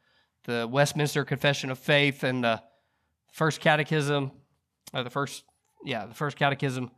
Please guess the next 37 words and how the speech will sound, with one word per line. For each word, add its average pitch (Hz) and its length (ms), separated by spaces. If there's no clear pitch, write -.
uh, 117 220
"Chief 170 300
end 165 120
of 139 80
man 143 380
is 143 160
to 151 100
glorify 147 580
God 131 420
and 131 180
to 147 80
enjoy 135 460
him 127 240
forever," 131 480
right? 117 220
So - 160
can 151 180
a 151 60
person 165 440
with 151 180
this 165 160
condition 180 640
still 156 340
live 147 180
that 139 200
out? 143 400
That's 151 220
the 147 100
chief 202 340
end. 185 200
That's 156 140
why 165 180
we're 156 120
made, 139 320
to 135 60
glorify 175 640
God 120 380